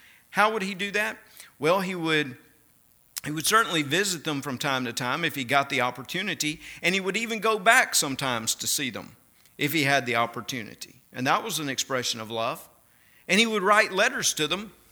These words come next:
Look at all these letters we have. He writes letters to them,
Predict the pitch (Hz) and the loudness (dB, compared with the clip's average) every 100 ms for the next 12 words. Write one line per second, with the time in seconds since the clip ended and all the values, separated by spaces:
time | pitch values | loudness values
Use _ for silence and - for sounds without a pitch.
0 | _ _ _ - - - - - 196 170 | _ _ _ -20 -20 -20 -20 -14 -12 -4
1 | 151 120 123 117 110 120 110 104 - 131 | -2 -2 -2 -4 -4 -4 -4 -4 -6 -6
2 | 156 82 - - _ _ _ _ _ _ | -6 -8 -14 -20 _ _ _ _ _ _
3 | _ _ _ _ 180 185 190 180 - 190 | _ _ _ _ -4 4 4 6 2 2
4 | 220 190 - 165 196 | 0 -2 -4 -4 -6